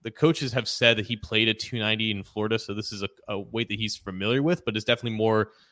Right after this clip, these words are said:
closer to that interior player. So if he's able to, you know, maintain whatever explosion and speed that he has at a weight where he can survive inside, it's definitely good for him.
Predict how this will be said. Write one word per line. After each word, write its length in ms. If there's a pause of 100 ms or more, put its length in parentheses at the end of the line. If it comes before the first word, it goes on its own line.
(140)
closer 400
to 240
that 180
interior 560
player. 380
So 240 (320)
if 60
he's 140
able 260
to, 200
you 320 (140)
know, 100
maintain 720 (340)
whatever 320
explosion 540
and 120
speed 340
that 100
he 140
has 580
at 100
a 60
weight 260
where 160
he 80
can 140
survive 380
inside, 360
it's 120
definitely 340
good 180
for 120
him. 340